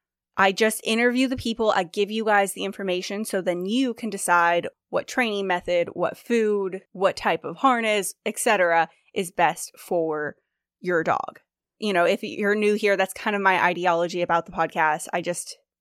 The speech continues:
give you all the info, I do the interviews, and then you decide what is best for, like, your lifestyle,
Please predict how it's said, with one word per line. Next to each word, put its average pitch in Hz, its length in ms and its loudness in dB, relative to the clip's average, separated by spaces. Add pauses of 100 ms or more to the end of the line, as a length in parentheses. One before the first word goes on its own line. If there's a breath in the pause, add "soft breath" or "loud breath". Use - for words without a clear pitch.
(140)
give 233 220 2
you 247 160 6
all 226 120 6
the 214 140 0
info, 185 400 2
I 175 120 4
do 214 220 -4
the 220 140 0
interviews, 185 500 -2
and 185 180 -4
then 180 160 -4
you 180 160 -4
decide 180 460 2
what 175 160 0
is 175 80 -4
best 170 300 0
for, 165 180 -4
like, 156 240 -4
your 165 160 -2
lifestyle, 156 880 0